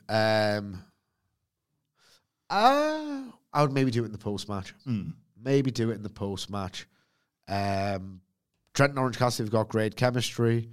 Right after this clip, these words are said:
Speaker 1: It'll break a lot of people's hearts, this.
Speaker 2: Mm.
Speaker 1: People love the best friends. Not Mike Lamb,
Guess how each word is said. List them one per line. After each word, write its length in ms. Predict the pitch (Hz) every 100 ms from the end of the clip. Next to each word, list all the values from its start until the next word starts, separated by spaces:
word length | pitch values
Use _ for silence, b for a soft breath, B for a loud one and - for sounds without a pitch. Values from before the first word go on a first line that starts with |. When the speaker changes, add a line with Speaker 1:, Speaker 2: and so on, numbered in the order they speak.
| b b b b b b _
Speaker 1:
It'll 100 | 107
break 300 | 95 139 190
a 20 |
lot 120 | 226 175
of 40 |
people's 240 | 175 135
hearts, 320 | 143 156 151 123
this. 300 | 92 95 - 113
Speaker 2:
Mm. 300 | 123 104 - - _ _ _
Speaker 1:
People 260 | 156 139 131
love 120 | 127
the 80 | 110
best 240 | 120 110
friends. 300 | - 107 101
Not 180 | 165 98 - -
Mike 180 | 123 113
Lamb, 240 | 120 123